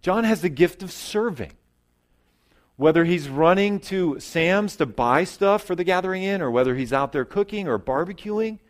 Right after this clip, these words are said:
he, he enjoys serving.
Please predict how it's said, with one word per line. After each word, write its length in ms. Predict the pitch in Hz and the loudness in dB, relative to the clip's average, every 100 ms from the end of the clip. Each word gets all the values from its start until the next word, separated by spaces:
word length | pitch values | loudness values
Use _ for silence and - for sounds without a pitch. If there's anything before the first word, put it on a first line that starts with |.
| _ _ _ _ _ _ _ _ _ _ | _ _ _ _ _ _ _ _ _ _
he, 140 | - 196 | -12 -10
he 240 | 151 208 | -4 -2
enjoys 560 | 196 151 175 165 196 - | -2 2 4 6 4 0
serving. 800 | - - 233 277 214 139 85 | -10 -4 -2 0 0 0 -2